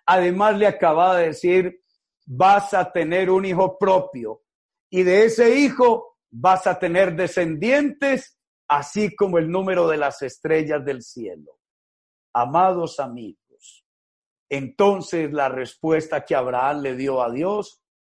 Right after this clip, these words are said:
en su corazón fue la fe. Y por primera vez la Biblia dice que Abraham tuvo fe en Dios. Esa fe que se necesita, esa fe firme y sólida, esa fe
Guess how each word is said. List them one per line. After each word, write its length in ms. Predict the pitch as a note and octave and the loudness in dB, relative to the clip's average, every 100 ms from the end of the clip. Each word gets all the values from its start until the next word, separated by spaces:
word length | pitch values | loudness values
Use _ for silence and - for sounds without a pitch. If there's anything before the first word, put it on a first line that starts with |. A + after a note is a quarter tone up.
| _ _ _ _ - | _ _ _ _ -4
en 220 | D3 C3+ | -2 -2
su 340 | - A#3 B3 | -4 -2 0
corazón 760 | - G3+ E3+ D#3+ - C#3+ G#2 F#2+ _ _ _ _ _ | 2 2 2 0 -4 -6 -8 -16 _ _ _ _ _
fue 640 | _ E3 E3 D#3 D3 - _ _ _ | _ 2 4 4 0 -10 _ _ _
la 300 | B2+ B2 A#2 | -6 -2 -2
fe. 360 | - G#2 - _ _ _ _ _ _ _ _ _ | -2 -6 -8 _ _ _ _ _ _ _ _ _
Y 120 | E3+ F3 | -6 0
por 320 | A3 A3 A3 | 2 2 0
primera 420 | G#3+ A#3 C#4 B3+ | -2 0 2 2
vez 260 | A#3 A#3+ F#3 | 2 2 0
la 180 | A3 G#3 | 0 0
Biblia 400 | A3 G#3 G#3 G3+ | 0 0 0 0
dice 380 | G#3 F3+ G3 | -2 -2 -4
que 100 | - | 0
Abraham 800 | F#3 E3+ E3 F3+ A3 B3 A#3 - _ | 0 2 4 4 4 2 -2 -8 _
tuvo 480 | - G3+ F#3 F#3 E3+ | 4 4 6 2 2
fe 400 | - E3 D#3+ E3 - | 2 2 2 -2 -8
en 260 | C#3 A#2+ | -8 -8
Dios. 480 | B2+ C#3 F#2 - _ _ _ _ _ | -8 -8 -8 -16 _ _ _ _ _
Esa 480 | G#3 G#3+ G#3+ E3+ - | 0 2 2 0 -2
fe 240 | A3 G3 | -6 -6
que 140 | - F3 | -6 -6
se 160 | F3 | -6
necesita, 720 | D3 C#3 C3+ B2 - A2+ - E3 | -6 -6 -8 -14 -12 -12 -8 -6
esa 240 | E3+ G3 | -2 -2
fe 200 | G#3 G3+ | -2 -4
firme 560 | - F#3+ G#3 F#3+ G3 E3 | -4 0 0 0 -4 -4
y 80 | |
sólida, 640 | C#3 - F3 F#3 F3+ E3 D3+ | -6 0 4 4 2 -2 -2
esa 240 | - E3 | -4 -8
fe 420 | - D#3+ D#3+ D#3+ | 0 0 0 -4